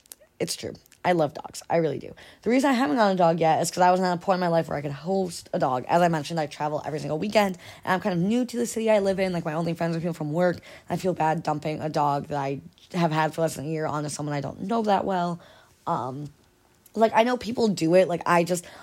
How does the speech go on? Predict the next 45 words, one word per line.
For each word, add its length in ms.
I 80
feel 180
bad 260
depending 380
on 100
other 160
people. 380
I 80
don't 120
know. 100
I 200
like 240
to 80
have 140
everything 300
I 100
can 120
do 120
done 220
by 100
myself. 360
So, 140
like, 160
I'm 220
on 100
the 60
point 140
in 20
my 80
life 320
where 100
I 60
could 220
really 180
have 480
a 80
dog 360
and, 120
like, 160
financially 680
and 100
healthily 360
sustain 420
this 160
dog. 200